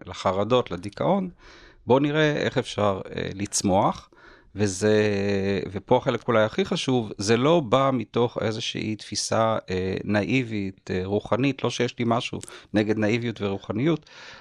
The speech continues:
אבל היא בעצם התחילה מתוך איזשהו, אה, ייאוש, אה,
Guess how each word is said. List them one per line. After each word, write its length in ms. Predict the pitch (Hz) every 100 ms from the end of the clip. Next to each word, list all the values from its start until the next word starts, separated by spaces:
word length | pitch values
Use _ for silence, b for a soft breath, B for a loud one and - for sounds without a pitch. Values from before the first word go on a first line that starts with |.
| B
אבל 180 | 101 113
היא 80 | 113
בעצם 320 | 117 - 120
התחילה 400 | 110 - 165 143
מתוך 460 | 123 - 117 120
איזשהו, 840 | 104 113 120 - - 104 110 110 107
אה, 60 |
ייאוש, 760 | 98 98 92 107 160 151 - - B B B B -
אה, 360 | 95 95 92